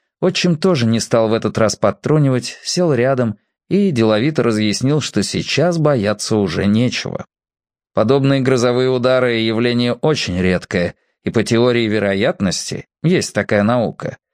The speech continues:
в ближайшие годы мне уже не придется стать их свидетелем. А этим летом тем более. Вот и гроза уже откатывается.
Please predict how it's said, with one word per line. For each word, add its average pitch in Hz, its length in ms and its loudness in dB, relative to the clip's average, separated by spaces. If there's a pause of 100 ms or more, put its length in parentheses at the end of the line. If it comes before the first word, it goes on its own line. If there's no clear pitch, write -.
(200)
в 110 100 0
ближайшие 156 600 0
годы 151 280 0
мне 135 200 0
уже 123 220 0
не 123 100 0
придется 113 560 -2
стать - 380 -2
их 95 100 -4
свидетелем. 98 680 -2 (640)
А 208 160 2
этим 151 360 0
летом 120 380 0
тем 107 240 0
более. 85 400 0 (300)
Вот 98 240 -2
и - 20 -4
гроза 90 460 2
уже 160 300 0
откатывается. 92 840 -4